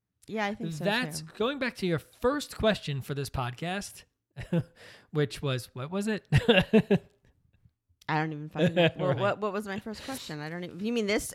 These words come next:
Speaker 1: episode?
Speaker 2: Yeah.
Speaker 1: Oh, I don't know.
Speaker 2: Oh, it was, you were listening to a podcast, something that keeps you sane through the stress of this, right? Something like that.
Speaker 1: Yeah, we answered that question.
Speaker 2: <clears throat> I know.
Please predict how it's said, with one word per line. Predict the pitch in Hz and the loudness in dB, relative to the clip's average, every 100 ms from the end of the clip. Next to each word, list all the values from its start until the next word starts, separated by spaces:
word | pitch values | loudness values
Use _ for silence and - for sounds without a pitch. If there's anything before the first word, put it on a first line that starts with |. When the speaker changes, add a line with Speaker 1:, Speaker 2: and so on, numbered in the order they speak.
| 170 | -2
Speaker 1:
episode? | - 339 427 466 480 | -2 -4 -2 -2 0
Speaker 2:
Yeah. | 202 185 113 - _ | 8 8 8 -2 _
Speaker 1:
Oh, | 196 175 | -10 -8
I | - 196 | -6 -6
don't | 247 | -6
know. | 254 277 214 _ _ _ _ 240 | -8 -12 -16 _ _ _ _ 0
Speaker 2:
Oh, | 208 | 2
it | 147 | 2
was, | 170 180 - 208 | 2 2 0 -10
you | 196 | -8
were | 185 185 | -4 -4
listening | 185 180 165 | -4 -4 -4
to | 175 | -2
a | 151 | -2
podcast, | 135 139 - 143 147 | -4 -4 -2 -2 -2
something | - 147 135 | -4 -6 -6
that | 143 135 | -6 -6
keeps | - 147 - | -6 -6 -4
you | 139 | -6
sane | 127 - 131 139 135 | -4 -4 -2 -2 -4
through | 147 135 | -6 -6
the | 127 | -4
stress | - 143 135 123 - | -4 0 0 0 -4
of | 131 | -4
this, | 127 127 - - - - _ _ _ _ | -2 -4 -4 -8 -12 -20 _ _ _ _
right? | 175 185 - | -2 -2 -4
Something | - 185 190 | -8 -6 -2
like | 175 | -2
that. | 190 180 165 _ - - _ | 2 0 0 _ -20 -20 _
Speaker 1:
Yeah, | 262 | -2
we | 240 180 | 0 0
answered | 233 214 165 | -4 -8 -10
that | 156 | -8
question. | 175 147 143 - - | -6 -4 -4 -6 0
Speaker 2:
<clears throat> | |
I | 214 | 4
know. | 214 151 | 4 4